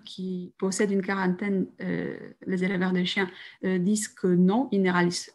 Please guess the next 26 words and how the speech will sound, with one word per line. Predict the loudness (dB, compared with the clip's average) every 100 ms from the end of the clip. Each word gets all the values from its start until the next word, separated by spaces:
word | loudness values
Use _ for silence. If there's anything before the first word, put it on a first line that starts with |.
| -4
euh, | 0 0 -2
pas | -2 0
de | 0
tests | 0 -4 -6 -8
du | -8 -4
tout. | -2 0 -2 -6 -20 -6
Et | -2
seulement | 0 2 2
deux | 2 2
pour | 2 0
cent | 0 0 2
des | 2
éleveurs | 2 0 0
de | -2
chats | 0 2 2 0
réalisent, | -4 0 0 -2 -6 _ -2
euh, | -2 2
réalisent | 2 2 2
des | 0
tests | 0 0
de |
dépistage | -2 -4 -6 -8 -6
pendant | -4 -4 -2
la | -2
quarantaine | -2 -4 0 -2
systématiquement. | -2 -8 -4 -2 -4 -10 -14